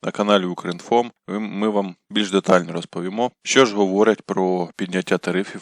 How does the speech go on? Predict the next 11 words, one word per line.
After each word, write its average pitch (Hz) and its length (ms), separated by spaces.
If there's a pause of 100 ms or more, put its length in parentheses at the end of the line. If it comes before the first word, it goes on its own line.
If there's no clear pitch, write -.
на 90 80
воду 90 380 (280)
з - 80
першого - 340
червня 95 480 (200)
дві 95 80
тисячі 98 300
двадцять 90 180
третього 90 320
року. - 300 (340)
Поїхали! 87 460